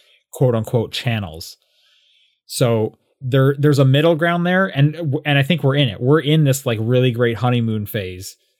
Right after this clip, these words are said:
where there's just kind of the one s-, games streaming service, <clears throat> sorry, subscription service that's, like, worth, uh,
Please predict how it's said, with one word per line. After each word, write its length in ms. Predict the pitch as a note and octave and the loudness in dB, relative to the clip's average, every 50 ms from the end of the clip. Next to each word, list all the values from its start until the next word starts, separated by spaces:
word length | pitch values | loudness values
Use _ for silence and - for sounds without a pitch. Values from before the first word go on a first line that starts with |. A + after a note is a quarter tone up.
| _ | _
where 360 | - B2 A2+ G#2+ G#2 G#2 G#2 G#2+ | -2 -2 -2 0 -2 -4 -4 -2
there's 300 | A2 B2+ B2+ A#2+ G#2+ - | -2 0 0 0 -2 -2
just 280 | - C#3 A#2+ - - | -2 -2 -2 -2 -2
kind 220 | - C3+ C3 B2+ A#2 | -2 0 0 0 0
of 100 | G#2+ A2 | -2 -2
the 100 | A#2 G#2+ | -2 -2
one 380 | G2+ G#2 A2 A2+ A2+ A2+ A#2 | -2 -2 -2 0 0 -2 -2
s-, 160 | A#2 - - - _ _ C#3 B2 | -4 -6 -10 -16 _ _ -8 -6
games 480 | A#2+ A2 A2 A2 A2+ A#2 G#2+ - - - _ | -4 -4 -2 -2 -2 -4 -6 -8 -12 -18 _
streaming 440 | - - - - A#2 A#2 A#2 B2 B2 | -20 -14 -8 -4 -4 -2 -2 -4 -2
service, 520 | - C3+ C3 B2+ B2+ C#3 C#3 C#3 - - _ _ _ _ _ _ _ - | 0 0 0 0 0 -2 -4 -4 -10 -18 _ _ _ _ _ _ _ -8
<clears throat> 680 | - B2+ G#2+ - _ _ _ _ _ _ _ _ - - - | -6 -6 -6 -6 _ _ _ _ _ _ _ _ -20 -14 -10
sorry, 160 | A#2+ G#2 G2+ | -10 -8 -8
subscription 500 | - - G#2 - - A2+ G#2+ - B2+ A#2 | -8 -12 -10 -6 -6 -6 -4 -4 -4 -2
service 360 | - B2+ A#2+ A#2 B2 A#2+ - | 0 0 0 2 0 -2 -2
that's, 240 | - A2+ G2 - - | -4 -8 -8 -8 -10
like, 160 | G2+ G2 - | -12 -12 -12
worth, 440 | G2+ G2+ G2+ G2 G#2+ G#2+ - - - _ _ _ _ _ _ _ _ _ _ _ _ _ _ _ _ _ - | -10 -8 -6 -6 -6 -8 -8 -14 -20 _ _ _ _ _ _ _ _ _ _ _ _ _ _ _ _ _ -20
uh, 80 | C3 | -20